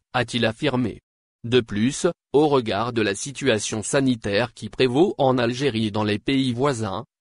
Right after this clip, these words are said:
docteur Berkani a estimé que nous devons garder ce statut aérien.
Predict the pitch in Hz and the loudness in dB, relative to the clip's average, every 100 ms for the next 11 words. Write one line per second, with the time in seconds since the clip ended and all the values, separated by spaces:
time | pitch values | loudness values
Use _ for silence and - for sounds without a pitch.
0 | 120 127 127 143 120 107 135 151 - 117 | -2 0 0 0 0 2 0 0 -2 0
1 | 127 120 117 123 - 123 143 180 - 147 | 2 2 2 -2 -4 0 2 2 2 0
2 | 151 147 147 156 151 143 135 147 - 147 | 0 0 0 0 0 0 0 -2 0 -2
3 | - 127 - 101 - 131 131 113 92 | -2 -4 -4 -6 -2 0 0 -4 -8